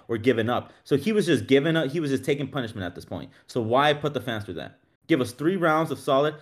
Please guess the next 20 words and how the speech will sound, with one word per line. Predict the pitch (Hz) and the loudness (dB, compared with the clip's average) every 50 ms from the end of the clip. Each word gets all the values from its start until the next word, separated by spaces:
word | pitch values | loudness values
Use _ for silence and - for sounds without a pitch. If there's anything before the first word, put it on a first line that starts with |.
| - _ - | -16 _ -4
At | 131 135 135 | -4 -4 -2
the, | - - - | -4 -4 -4
at | 143 - | -2 -2
the | 151 151 | -2 0
end | 160 | 0
of | 175 | 0
the | 160 143 | 0 0
second | 151 - 151 156 156 123 | 2 0 0 0 0 0
round, | 117 127 151 156 | 2 2 2 4
be | 143 143 | 4 4
like, | 127 110 104 104 - | 4 4 2 2 2
"Yo, | 139 147 135 98 80 - _ _ _ _ - | 4 6 6 6 2 -2 _ _ _ _ -4
these | - 165 160 165 | -2 -2 2 4
have | 160 131 - | 2 2 2
been | - 151 143 147 151 147 151 - _ _ | 0 0 2 2 0 -4 -8 -16 _ _
very | 117 113 107 139 143 151 175 175 170 | -12 -2 2 4 6 6 6 4 2
clear, | - - - 165 160 156 | 0 -2 0 2 2 2
decisive | 156 143 - 143 135 135 - 156 | 0 -2 0 0 0 0 -2 -6
two | 156 - 185 156 | -2 -2 0 0
rounds. | 139 135 135 139 156 156 - | 2 0 0 -2 -4 -8 -12